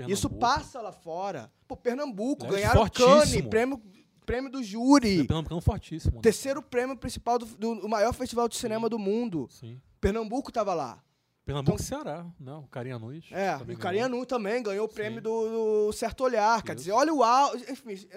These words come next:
Speaker 1: nós estamos
Speaker 2: Dois
Speaker 1: vivendo
Speaker 2: nordestinos.
Speaker 1: Dois
Speaker 2: É,
Speaker 1: nordestinos.
Speaker 2: sensacional.
Speaker 1: Vivendo o auge do cinema brasileiro. É um erro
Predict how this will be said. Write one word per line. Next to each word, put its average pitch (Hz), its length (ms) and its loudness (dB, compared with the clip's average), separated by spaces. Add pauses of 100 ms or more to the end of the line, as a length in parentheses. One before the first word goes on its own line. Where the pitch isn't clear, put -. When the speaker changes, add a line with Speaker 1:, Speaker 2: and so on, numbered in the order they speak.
(240)
Speaker 1:
nós 240 240 -4
estamos 240 260 -4
Speaker 2:
Dois 175 160 4
Speaker 1:
vivendo 208 160 0
Speaker 2:
nordestinos. 170 500 -6 (640)
Speaker 1:
Dois 202 220 8
Speaker 2:
É, 254 40 4
Speaker 1:
nordestinos. 262 600 -4
Speaker 2:
sensacional. 135 380 -12 (240)
Speaker 1:
Vivendo 214 600 2 (100)
o 294 200 12 (180)
auge 240 580 -2
do 226 120 -14
cinema 226 360 -4
brasileiro. 175 720 0 (480)
É 156 100 6
um 226 200 6
erro 185 580 10